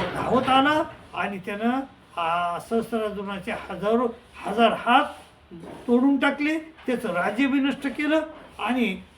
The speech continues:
तो सहस्त्रार्जुन या तीन लोकांना मारल्यामुळं, अं, म्हणजे नरकात पडला, म्हणजे बंधनात पडला. तर माणूस, अं,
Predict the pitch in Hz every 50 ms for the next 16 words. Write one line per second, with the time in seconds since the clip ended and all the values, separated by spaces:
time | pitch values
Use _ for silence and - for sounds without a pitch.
0 | _ - - 294 302 311 320 320 311 - - 240 214 190 - - 226 226 220 214
1 | 202 240 262 285 302 294 285 - - - - - - 196 190 - - - - 302
2 | 320 339 311 277 262 233 226 - 208 202 202 202 196 196 190 190 196 220 247 269
3 | 277 285 277 220 180 - - - - - _ _ 190 190 180 180 180 175 170 175
4 | 170 170 180 196 185 196 208 196 180 202 240 269 262 339 330 320 320 - 339 311
5 | 285 294 302 302 - - - - - 196 226 226 240 220 226 233 233 233 240 277
6 | 302 302 240 - 294 262 240 240 240 233 240 - - - - - - 269 233 214
7 | 214 233 262 285 311 330 339 311 254 - - - - - - -